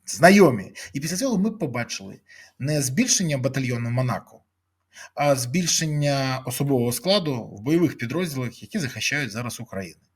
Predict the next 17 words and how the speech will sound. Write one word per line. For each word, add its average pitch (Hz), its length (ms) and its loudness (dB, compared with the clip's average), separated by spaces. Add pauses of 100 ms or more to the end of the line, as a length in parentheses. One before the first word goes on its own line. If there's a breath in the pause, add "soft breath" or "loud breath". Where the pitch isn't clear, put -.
(680 loud breath)
Е, 135 380 -2 (120)
і 127 40 -2
щоб 160 300 6 (460)
їх 135 300 -2
не 139 80 0
просто 214 300 0
мобілізували, 131 680 2
а 113 40 -2
потім 131 320 -4
вони 123 240 -2
знаходились 123 720 -4 (100)
в - 80 -4
штабах 170 600 2
або 123 260 -4
десь 131 500 0 (140)
в - 160 -6
Києві 110 560 2